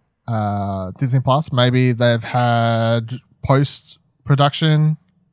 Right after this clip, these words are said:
like, scrapped or delayed on a lot of shows 'cause people can't get into editing bays or, you know, like, I don't really know what they had planned coming up or what the, what they were doing, but maybe they had to reshuffle some things and they're like, "You know what?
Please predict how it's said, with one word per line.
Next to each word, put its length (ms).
like, 160
scrapped 400
or 60
delayed 340
on 100
a 40
lot 80
of 80
shows 280
'cause 120
people 320
can't 240
get 180
into 380
editing 340
bays 340
or, 200
you 80
know, 120
like, 140
I 220
don't 140
really 160
know 680
what 260
they 140
had 220
planned 320
coming 220
up 140
or 80
what 140
the, 300
what 220
they 120
were 80
doing, 340
but 220
maybe 640
they 160
had 140
to 60
reshuffle 500
some 160
things 440
and 100
they're 100
like, 200
"You 100
know 220
what? 360